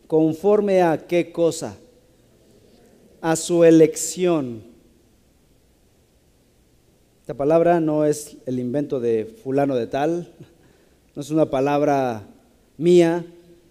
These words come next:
siempre ha estado ahí desde que se escribió Romanos en el siglo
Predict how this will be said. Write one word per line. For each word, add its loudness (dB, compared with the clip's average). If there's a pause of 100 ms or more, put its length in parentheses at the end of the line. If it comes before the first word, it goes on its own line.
(760)
siempre 0
ha 2
estado 2
ahí 4
desde 0
que -14
se -12
escribió -4
Romanos -4
en -10
el -10
siglo -8